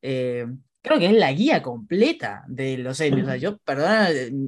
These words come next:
o sea, in-, IndieWire, Variety, la verdad que yo no, no vi a esos muchachos conectados a un Zoom dos horas, así que, eh, no, la, la verdad que si llegaron hasta acá,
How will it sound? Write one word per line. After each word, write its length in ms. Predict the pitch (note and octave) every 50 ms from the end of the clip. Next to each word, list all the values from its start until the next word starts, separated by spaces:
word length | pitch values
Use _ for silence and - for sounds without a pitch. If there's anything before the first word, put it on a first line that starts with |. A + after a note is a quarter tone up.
| - - - - - A#2+ C3 B2 - - - -
o 40 | -
sea, 300 | - D3 C3+ B2+ - B2+
in-, 140 | D#3+ F#3+ -
IndieWire, 840 | G3+ F#3+ F#3+ F#3 E3 D3+ D3+ D#3 F3+ G#3+ A3 A3 G3 E3+ D#3+ D3 C#3
Variety, 680 | C3+ C#3 B2+ C3+ D3+ F#3+ A3+ A3+ F3+ D3+ C3+ C3 A#2+ -
la 120 | A#2 A2+
verdad 180 | A#2 C#3 G#3+ G#3+
que 240 | F3+ D3 B2+ A#2+ - - _ _ _ _ _ _
yo 100 | - G3
no, 180 | G3 G3 F3+ E3
no 200 | E3 E3 E3+ F#3
vi 100 | A3 C4
a 40 | G#3
esos 160 | - F3 E3
muchachos 340 | D#3+ D#3+ C#3 D3+ C#3+ D3+ D#3
conectados 560 | D3 D3+ D3 C#3+ C#3 C#3 D#3 D#3 D#3 D3+ D3+
a 60 | C#3+
un 100 | C#3+ D3+
Zoom 260 | C#3+ - D#3 D3+ D3 C3+
dos 120 | C#3+ C#3 C#3
horas, 320 | C#3 C3 A#2+ A#2 A2+ - _ _ - - - _ _ -
así 300 | C#3 C#3 - D3+ D3+ C#3+
que, 540 | D3+ D3+ D3 C#3+ C#3 C3+ C3 C3 B2+ A2+ -
eh, 420 | - B2+ C#3 C3+ C3+ C3 C3 B2+ B2+
no, 440 | B2+ B2 A#2+ B2 C#3 D3+ F#3 G3+ G3
la, 100 | F3+ E3
la 180 | D3+ D#3 E3+ E3+
verdad 180 | E3+ F3+ G#3+ A3+
que 360 | A#3 A#3 G#3+ G3+ F#3 E3+ B2+
si 200 | - - - -
llegaron 220 | D#3+ E3 F#3 G#3+ G#3
hasta 160 | F#3+ - F#3
acá, 340 | F3 E3+ F#3 G3 A3+ B3+ -